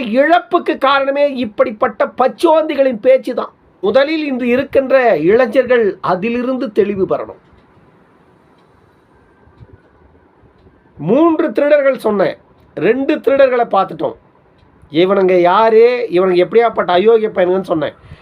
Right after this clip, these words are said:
இந்த ரெண்டு திருடர்களும் ஆயிரத்தி தொள்ளாயிரத்தி தொண்ணூத்தி ஆறுல திமுகவை உடைத்து கொண்டு வைகோ வெளியேறின போது வைகோ பின்னாடியே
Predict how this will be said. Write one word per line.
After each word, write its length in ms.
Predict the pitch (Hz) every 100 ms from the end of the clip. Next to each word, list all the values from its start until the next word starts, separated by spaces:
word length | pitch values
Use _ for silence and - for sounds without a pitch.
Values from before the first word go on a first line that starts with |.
| _ 151
இந்த 140 | 156 143 131
ரெண்டு 360 | 202 269 349 359 339
திருடர்களும் 840 | 302 285 208 190 147 196 262 302 285 - - - - - - - - - - 170
ஆயிரத்தி 400 | 277 330 320 302
தொள்ளாயிரத்தி 500 | 285 285 277 269 277 -
தொண்ணூத்தி 440 | 240 262 294 277 269
ஆறுல 320 | 240 240 254 294 285
திமுகவை 680 | 262 277 262 262 240 240 233 196
உடைத்து 320 | 233 262 269 -
கொண்டு 300 | 233 233 285
வைகோ 340 | 233 247 262 262 233
வெளியேறின 480 | 226 285 277 254 233
போது 300 | 196 196 175 185 202 202 _ _ _
வைகோ 460 | - 254 320 339 320 311
பின்னாடியே 600 | 262 285 302 294 294 294